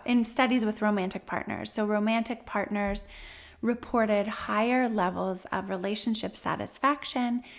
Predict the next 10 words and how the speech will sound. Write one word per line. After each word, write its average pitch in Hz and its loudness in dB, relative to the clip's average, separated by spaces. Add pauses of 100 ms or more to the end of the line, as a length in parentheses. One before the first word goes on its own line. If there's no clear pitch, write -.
(100)
stable 247 4
mood, 202 2 (560)
um, 196 -4
happier 254 2
with 214 0
their 208 0
interactions, 190 -4
uh, - -4 (120)
being 190 -2
a-, - -8